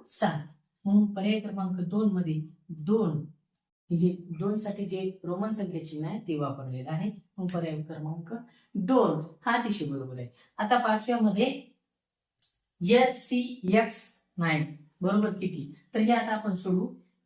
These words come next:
एल, एल म्हणजे आहेत पन्नास,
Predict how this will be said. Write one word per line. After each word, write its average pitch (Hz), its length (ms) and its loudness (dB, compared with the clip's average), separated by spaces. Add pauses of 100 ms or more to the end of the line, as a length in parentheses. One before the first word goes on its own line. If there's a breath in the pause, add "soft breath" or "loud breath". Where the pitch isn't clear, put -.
(180)
एल, 190 320 6 (840)
एल 262 200 8
म्हणजे 185 340 2
आहेत 175 340 -2 (1600)
पन्नास, 135 500 -4